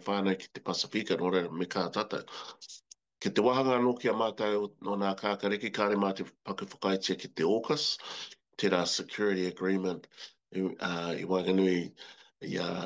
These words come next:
i te U S, me te Australia, me te U K, ki te whiwhi nuclear submarines. Marangi tēnā ka,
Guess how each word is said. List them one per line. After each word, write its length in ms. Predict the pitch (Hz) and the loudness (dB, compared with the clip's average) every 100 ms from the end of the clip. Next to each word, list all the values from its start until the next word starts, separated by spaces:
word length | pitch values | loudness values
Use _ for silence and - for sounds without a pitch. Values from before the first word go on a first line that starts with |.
| 87 - | -8 -14
i 80 | |
te 160 | - 95 95 | 0 2 4
U 160 | 92 | 4
S, 240 | 95 - - | 2 0 -4
me 80 | 87 | -8
te 160 | - | -6
Australia, 560 | 82 - 95 90 90 87 | -8 -2 0 2 -2 -4
me 160 | 87 | -8
te 160 | - 85 92 | -6 -2 -2
U 80 | 87 | 0
K, 220 | 98 104 104 | 0 0 -2
ki 100 | - | -12
te 80 | 98 | -14
whiwhi 340 | - - 87 85 - | -14 -6 -4 -4 0
nuclear 400 | 98 95 92 85 | 0 2 0 0
submarines. 640 | - 92 87 101 131 - - - - - _ | 2 0 2 2 0 -2 -8 -12 -12 -14 _
Marangi 400 | 95 95 98 95 | 2 4 4 4
tēnā 400 | 90 104 101 90 - | 2 2 2 0 -2
ka, 120 | 90 | -4